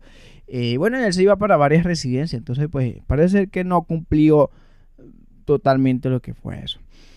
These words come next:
Sí, esto, como les mencioné, estábamos hablando de un avión. Ese señor tenía un avión que le llamaba el Lolita Express.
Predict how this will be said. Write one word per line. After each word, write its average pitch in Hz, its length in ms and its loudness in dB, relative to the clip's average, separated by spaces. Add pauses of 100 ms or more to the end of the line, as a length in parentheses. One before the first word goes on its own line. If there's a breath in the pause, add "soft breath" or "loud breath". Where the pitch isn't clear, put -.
(440 soft breath)
Sí, 156 340 0
esto, - 280 -8 (200)
como 151 160 0
les 165 100 0
mencioné, 180 360 2
estábamos 202 400 0
hablando 160 540 -4 (100)
de 131 320 -2
un 160 280 -2 (100)
avión. 131 420 2
Ese 127 100 -2
señor 156 240 -2
tenía 160 220 -4
un 160 100 -4
avión 147 520 -6 (1500 soft breath)
que 143 200 2
le 139 140 0
llamaba 139 600 -2 (260)
el 131 320 2
Lolita 147 640 2
Express. - 680 -10